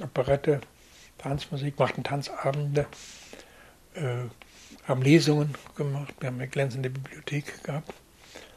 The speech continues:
Und es herrschte an sich eine gute Stimmung und die persönlich und ein bisschen unter familiärem Druck standen, die wurden dann sehr menschlich getröstet.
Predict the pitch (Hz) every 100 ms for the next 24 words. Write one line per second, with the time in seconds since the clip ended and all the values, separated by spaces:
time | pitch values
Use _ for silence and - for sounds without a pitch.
0 | - - - - - - - - 156 -
1 | 156 160 - - 175 147 160 - 185 147
2 | 143 165 160 110 - - - - - -
3 | 156 170 160 147 - _ 175 160 147 160
4 | 339 - - - - - - - 143 131
5 | 165 165 185 135 - - 160 139 - 175
6 | 165 147 - 143 131 139 139 139 139 139
7 | - - - - - - - - - -
8 | 143 135 131 131 135 139 139 131 123 -
9 | - - - - - 135 131 131 - 143
10 | - - - - - - - - - -
11 | - - 117 120 - - -